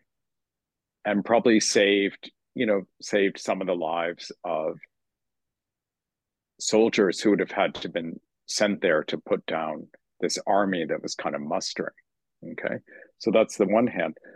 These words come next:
But yeah, then on the other hand, you have Julius Caesar, who very much was kind of warning the Senate, this will,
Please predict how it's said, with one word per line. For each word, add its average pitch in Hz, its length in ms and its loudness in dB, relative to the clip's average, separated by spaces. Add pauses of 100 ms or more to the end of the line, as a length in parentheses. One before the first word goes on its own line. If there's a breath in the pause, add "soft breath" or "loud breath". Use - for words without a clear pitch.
(180 loud breath)
But 104 200 4
yeah, 127 300 6
then 120 200 2
on 123 140 0
the 120 140 6
other 120 280 4 (100)
hand, 90 280 -4
you 98 120 -4
have 90 220 -6
Julius 82 400 -8
Caesar, 101 540 -2 (720)
who 131 160 0
very 123 260 4
much 117 340 2
was 104 260 2
kind - 200 -6
of 87 120 -12
warning 92 360 -2
the 90 80 -2
Senate, 107 540 2
this 101 260 0
will, 92 480 0